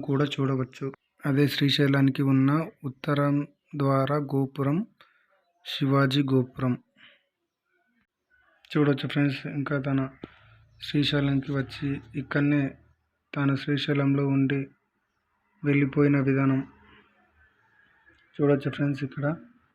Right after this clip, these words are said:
శివాజీ మహారాజ్ సభలో ఉన్న భటులు, మంత్రులు, మీరు అందరినీ మంత్రుల్ని ఇట్లా ప్రతిష్ఠించారు. చూడొచ్చు ఫ్రెండ్స్, మీరు శివాజీ మహారాజ్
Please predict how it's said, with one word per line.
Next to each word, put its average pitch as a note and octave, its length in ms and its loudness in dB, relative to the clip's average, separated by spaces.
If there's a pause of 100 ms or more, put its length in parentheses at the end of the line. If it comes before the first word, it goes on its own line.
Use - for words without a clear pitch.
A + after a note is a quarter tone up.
శివాజీ C#3 440 0
మహారాజ్ C3+ 420 2 (640)
సభలో C#3 420 0 (180)
ఉన్న C3+ 200 2 (500)
భటులు, C3+ 400 2 (140)
మంత్రులు, C3 480 0 (2500)
మీరు D#3 260 0
అందరినీ C3+ 360 4 (100)
మంత్రుల్ని C#3 500 0
ఇట్లా C3+ 300 0 (1200)
ప్రతిష్ఠించారు. C#3+ 800 -2 (240)
చూడొచ్చు C#3+ 400 -2
ఫ్రెండ్స్, C3+ 300 -2
మీరు C#3 180 -2 (1400)
శివాజీ C#3+ 320 4
మహారాజ్ C#3 440 2